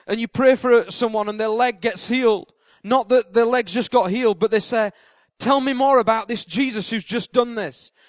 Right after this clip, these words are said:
'Cause that's the whole point of the miracles. And the greatest thing that we should pursue in the next season is that the lost are sought and brought into the kingdom.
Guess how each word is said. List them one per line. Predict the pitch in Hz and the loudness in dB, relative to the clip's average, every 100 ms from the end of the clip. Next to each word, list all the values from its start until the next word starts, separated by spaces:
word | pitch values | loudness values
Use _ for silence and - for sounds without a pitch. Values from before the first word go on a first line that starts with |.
| - | -12
'Cause | 196 151 | -6 -2
that's | 254 - | -2 0
the | 247 | 0
whole | 262 | 0
point | - 254 214 | 0 -4 -2
of | 196 | -6
the | |
miracles. | 220 254 247 240 208 - - - _ _ _ _ _ _ _ _ - | -6 -6 -6 -8 -10 -14 -20 -20 _ _ _ _ _ _ _ _ -14
And | 202 | -8
the | 208 | -2
greatest | 220 254 240 - | 4 4 2 -6
thing | 262 247 | -8 -8
that | 240 | -6
we | 233 | -6
should | 240 - | -6 -6
pursue | 208 - 254 | -6 -4 -6
in | 247 | -4
the | |
next | 247 240 - | -6 -8 -8
season | 254 247 190 214 | -6 -6 -6 -6
is | 196 147 - _ _ _ | -8 -8 -18 _ _ _
that | 190 196 | 0 4
the | 226 | 4
lost | 220 247 247 190 - - - - - _ _ _ _ _ _ _ _ - | 4 2 0 -2 -6 -10 -10 -14 -20 _ _ _ _ _ _ _ _ -12
are | - | -8
sought | - - 233 214 - - - _ _ _ _ _ - | -2 4 4 4 -4 -16 -18 _ _ _ _ _ -14
and | 175 | -6
brought | 180 233 247 - | 2 6 6 4
into | 254 240 | -6 -6
the | 214 | -6
kingdom. | - 247 226 208 185 | -4 -6 -6 -8 -8